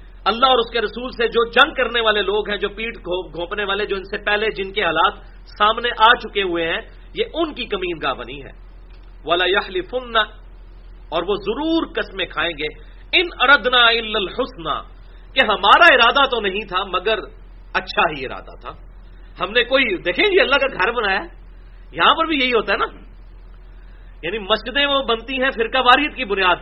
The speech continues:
پہ، ایک مسجد ہوتی ہے، پھر ایک ڈیڑھ اینٹ کی مسجد لادا بناتے ہیں فرقوں کے لیے، کہتے ہیں جی اللہ کا گھر بن رہے ہیں، جتنے بھی بنے۔ بھائیو، جامع مسجد ایک شہر میں ایک ہونی چاہیے، اس وقت صرف ایران اس کو فالو کر رہا ہے۔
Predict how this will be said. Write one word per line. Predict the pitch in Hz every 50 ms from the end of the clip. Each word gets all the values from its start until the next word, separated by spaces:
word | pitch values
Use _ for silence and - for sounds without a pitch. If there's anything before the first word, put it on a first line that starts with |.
| -
پہ، | 127 117 - - - - - - - - -
ایک | 220 254 254 220
مسجد | 233 240 240 277 277 247
ہوتی | 220 208 208 269 262
ہے، | 269 262
پھر | - 185 269 320 -
ایک | - - 269 277 277 - -
ڈیڑھ | 190 202 262 269 262
اینٹ | 269 262 240 226
کی | 254
مسجد | 233 220 202 220
لادا | 240 220 220 226 233
بناتے | 214 214 202 196 196 196 220
ہیں | 220
فرقوں | 208 151 190 185 - 208 190 170
کے | 147 170
لیے، | 180 196
کہتے | 190 196 196 202 220
ہیں | 226
جی | 240 233
اللہ | 208 202 214
کا | 214 208 180 170 -
گھر | -
بن | - 180 175
رہے | 170 175 180
ہیں، | 170 - - - - - 139
جتنے | 170 226 220 254 269 277 277
بھی | 269 240 202
بنے۔ | 175 151 135 104 - - - - - - - - - - - - - - - - - - - - - - - - - - - - - - - -
بھائیو، | - 160 175 196 214 226 240 233 220 -
جامع | - - - - - 208 226 269 320 339 349 339 320
مسجد | 311 277 - - 320 311 220 202
ایک | - 226 240 254 247 - -
شہر | 226 220 226
میں | 226 226 208
ایک | 208 202
ہونی | 202 175 160 156
چاہیے، | 151 135 120 117 113 101 - - - - - - - - - - - - - - - -
اس | 214 196 - 233
وقت | 226 - -
صرف | 294 269 262 262 - -
ایران | 214 208 220 233 240 240 226
اس | 208 -
کو | - 208
فالو | - 175 151 147 156 151
کر | 151 147 160
رہا | - 135
ہے۔ | 113 - - -